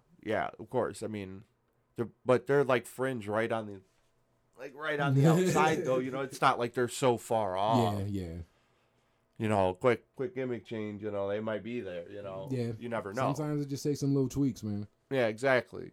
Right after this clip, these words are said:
Speaker 1: So I, yeah, I can see what you're saying though. That, that's, that's, that's a, that's fair, especially with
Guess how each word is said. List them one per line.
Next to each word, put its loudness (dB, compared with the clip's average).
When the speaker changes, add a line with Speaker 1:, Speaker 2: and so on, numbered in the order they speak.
Speaker 1:
So -4
I, 2
yeah, 0
I 2
can -10
see -8
what -8
you're -16
saying -10
though. -20
That, -6
that's, -4
that's, -2
that's -6
a, -6
that's -2
fair, 0
especially -4
with -6